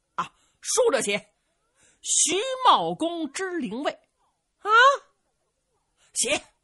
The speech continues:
这个当兵的可不敢不写，就找了笔，在这黄表纸上竖着写着“徐茂公之灵位”。交给程大爷之后，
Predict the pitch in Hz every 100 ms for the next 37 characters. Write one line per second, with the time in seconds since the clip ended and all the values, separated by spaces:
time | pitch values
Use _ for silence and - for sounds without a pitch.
0 | _ _ _ _ _ _ _ _ _ _
1 | - 539 - 427 440 392 370 254 - 208
2 | - 508 294 170 175 214 180 143 151 -
3 | _ - 185 - 135 139 180 160 143 151
4 | - - 143 147 139 - 165 247 226 208
5 | 175 131 151 156 - 392 226 156 - 139
6 | 135 139 - - _ - - 208 269 302
7 | 302 247 135 131 226 226 220 226 214 156
8 | 202 160 _ _ _ _ _ _ _ _
9 | _ _ 208 175 160 - 170 214 175 196
10 | 240 240 175